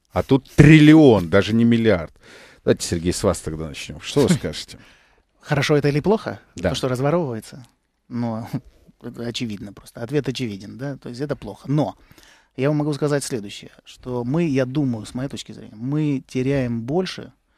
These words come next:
Speaker 2: не на самом воровстве в процессе госзакупок или размещения
Speaker 1: Мгм.
Speaker 2: заказа, а на бесхозяйственности.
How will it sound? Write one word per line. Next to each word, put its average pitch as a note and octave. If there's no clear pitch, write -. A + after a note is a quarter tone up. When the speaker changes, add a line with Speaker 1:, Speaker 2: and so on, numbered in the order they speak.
Speaker 2:
не D3
на C#3+
самом F3
воровстве C3+
в -
процессе A2+
госзакупок A2+
или A2
размещения A2
Speaker 1:
Мгм. G#2+
Speaker 2:
заказа, G#2+
а C#3+
на C3+
бесхозяйственности. C3